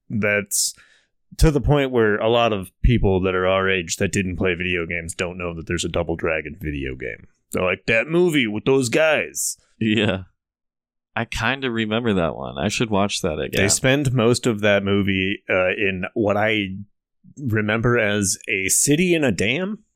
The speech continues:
Speaker 2: <laughs>
Speaker 1: Like, that's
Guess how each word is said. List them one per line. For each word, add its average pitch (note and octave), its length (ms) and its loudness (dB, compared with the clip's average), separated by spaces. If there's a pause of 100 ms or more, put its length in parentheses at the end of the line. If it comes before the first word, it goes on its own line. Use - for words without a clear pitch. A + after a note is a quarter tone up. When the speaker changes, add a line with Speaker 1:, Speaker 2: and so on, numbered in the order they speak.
(220)
Speaker 2:
<laughs> A#2 420 -4 (880)
Speaker 1:
Like, F2+ 380 -2
that's - 420 0